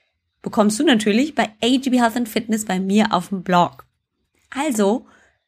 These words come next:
starte heute noch. Heute startet nämlich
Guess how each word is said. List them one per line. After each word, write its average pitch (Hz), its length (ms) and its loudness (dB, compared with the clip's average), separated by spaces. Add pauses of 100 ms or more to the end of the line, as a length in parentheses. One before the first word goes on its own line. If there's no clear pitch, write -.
(120)
starte 339 420 0
heute 294 240 4
noch. 180 320 -4
Heute 285 440 0 (340)
startet 190 640 -4
nämlich 214 680 -2